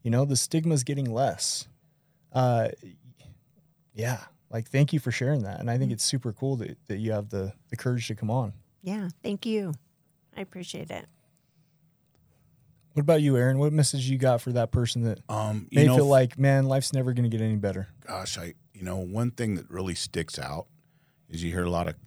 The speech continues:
Speaker 3: a lot of couples, they'll be like, um, "Hey, we're taking a break."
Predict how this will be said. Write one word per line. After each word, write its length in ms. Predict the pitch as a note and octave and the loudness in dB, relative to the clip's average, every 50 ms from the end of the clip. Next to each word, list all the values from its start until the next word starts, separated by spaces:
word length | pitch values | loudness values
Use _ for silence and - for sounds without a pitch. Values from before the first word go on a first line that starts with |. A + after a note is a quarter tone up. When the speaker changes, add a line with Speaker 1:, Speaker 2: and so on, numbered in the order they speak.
| - - | -20 -20
Speaker 3:
a 80 | - E2+ | -12 -8
lot 220 | E2 E2+ E2+ D#2 | -6 -4 -4 -4
of 80 | - - | -6 -6
couples, 640 | - E2 D#2+ - - D2 C#2 C#2 - - - - - _ _ - | -8 -8 -8 -8 -8 -8 -8 -8 -10 -12 -16 -18 -20 _ _ -12
they'll 100 | E2 D2 | -12 -10
be 160 | D2+ E2 D2+ | -8 -8 -8
like, 360 | D2 C#2+ C#2+ C#2 C#2 - - _ _ _ _ _ F2+ D#2 | -8 -8 -10 -10 -12 -16 -20 _ _ _ _ _ -18 -16
um, 260 | C#2+ C2+ C2+ C2 - _ _ _ _ _ _ _ _ _ _ _ _ _ _ _ _ _ _ _ _ _ _ _ _ _ _ _ _ _ _ _ _ _ _ _ _ _ _ | -16 -16 -16 -18 -20 _ _ _ _ _ _ _ _ _ _ _ _ _ _ _ _ _ _ _ _ _ _ _ _ _ _ _ _ _ _ _ _ _ _ _ _ _ _
"Hey, 160 | _ - G#2 G#2 | _ -4 -2 -2
we're 140 | G2+ A2 | -2 -2
taking 320 | - - - G2 - F2+ D#2+ | -2 0 0 0 0 -2 -4
a 60 | C#2+ | -4
break." 500 | - - - D2 D2 C#2+ - - - | -4 -6 -6 -6 -6 -8 -10 -12 -10